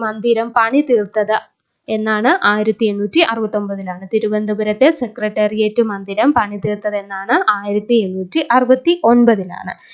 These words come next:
തിരുവനന്തപുരത്തെ സെക്രട്ടേറിയറ്റ് മന്ദിരം നിർ-, മന്ദിരം നിർമ്മാണത്തിന് നേതൃത്വം നൽകിയ തിരുവിതാംകൂർ ദിവാൻ ആരാണ്? ടി വി, ടി മാധവ റാവു ആണ്.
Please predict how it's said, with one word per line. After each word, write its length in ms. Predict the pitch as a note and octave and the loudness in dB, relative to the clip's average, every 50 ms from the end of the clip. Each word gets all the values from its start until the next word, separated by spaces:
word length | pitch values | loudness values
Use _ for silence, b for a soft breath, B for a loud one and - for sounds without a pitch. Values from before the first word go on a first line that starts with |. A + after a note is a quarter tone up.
| B B _ - | B B _ 4
തിരുവനന്തപുരത്തെ 880 | B3 A#3 B3+ B3 C4 C4 C4 C4+ C#4 C#4+ B3 A#3 G3+ F#3+ G3 - A#3 D#4 | 6 6 6 6 6 6 6 6 6 4 4 4 2 0 0 2 2 2
സെക്രട്ടേറിയറ്റ് 920 | - - A3 G#3+ - A3+ A3 G#3 - A#3 A3+ A3 A#3 A#3+ A#3 A#3+ A#3+ C#4 | 2 2 0 -2 -2 -2 -2 0 2 2 4 6 6 6 6 6 4 2
മന്ദിരം 560 | C4+ B3 A3 G3+ G3 G3 G3 G3 G#3+ A3 A3 A3 | 2 2 0 -2 0 0 0 2 2 0 2 2
നിർ-, 220 | G#3 G3+ G3 - b b b b b A3 | 0 0 0 -2 b b b b b 0
മന്ദിരം 440 | A3 A3 A3+ A#3+ A#3 A3+ A3 A3+ | 0 2 4 4 4 4 2 2
നിർമ്മാണത്തിന് 840 | A3 G#3 G#3+ A3 A3 A3+ A3+ A#3 A#3 A#3 - G3+ G3 G#3 A#3 B3 A3 | 2 0 2 2 2 4 4 4 2 2 2 0 2 2 2 2 4
നേതൃത്വം 480 | G#3 G#3+ A3 A#3 A#3 - C4+ C4 C4 | 4 6 6 6 6 6 6 6 6
നൽകിയ 320 | C4 A#3+ A3+ G#3+ G#3 A#3 A3+ | 6 4 2 2 2 2 2
തിരുവിതാംകൂർ 800 | A3 A3+ G#3+ G3 G#3 G3+ G#3+ G#3+ G#3+ A3 A3 G#3 A3+ A#3 G#3 F#3 | 2 2 0 0 2 2 2 2 0 0 0 2 0 0 0 -2
ദിവാൻ 440 | G3+ G#3+ G#3+ F#3 A#3 A#3 B3 C4+ C4+ - G#3 | -6 -10 -2 2 2 4 4 2 0 -2 -4
ആരാണ്? 400 | G3+ G3+ G3+ G3 G3 A3+ E4 F#4+ | -6 -6 -6 -6 -4 -2 -4 -4
ടി 380 | - - A#3 A3 G#3+ G#3+ G#3+ F#3+ | -4 -4 -4 -2 0 0 -2 -2
വി, 200 | G#3+ B3+ B3+ b b b b b b b _ - | -4 -8 -10 b b b b b b b _ 0
ടി 220 | C#4 D#4 F4 F4 - | 2 2 2 0 0
മാധവ 560 | A3 G#3+ G#3+ G#3 G#3 G#3 G#3 B3 A#3 A3 D4 | 0 0 2 2 2 2 2 2 2 4 4
റാവു 360 | E4 D4+ A#3+ G#3+ G3 F#3+ F3 | 4 4 2 2 0 -2 -2
ആണ്. 200 | E3 D3+ - - | -4 -6 -8 -12